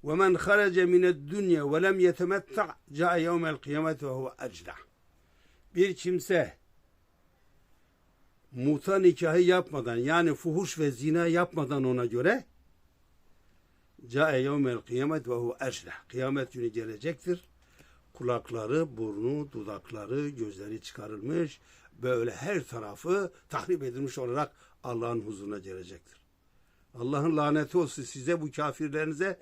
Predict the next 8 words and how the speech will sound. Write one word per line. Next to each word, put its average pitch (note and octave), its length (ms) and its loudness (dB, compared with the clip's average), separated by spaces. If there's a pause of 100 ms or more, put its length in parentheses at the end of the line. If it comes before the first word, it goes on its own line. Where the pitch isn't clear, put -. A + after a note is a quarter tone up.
(260)
ve C3+ 140 0
bu D#3+ 120 0
peygambere D3+ 680 2
yaptığınız D3 560 0
iftiralara. C3 760 -4 (1400)
Evet, C3+ 260 0 (500)
muhterem B2 420 -6
kardeşlerim. F2+ 600 -16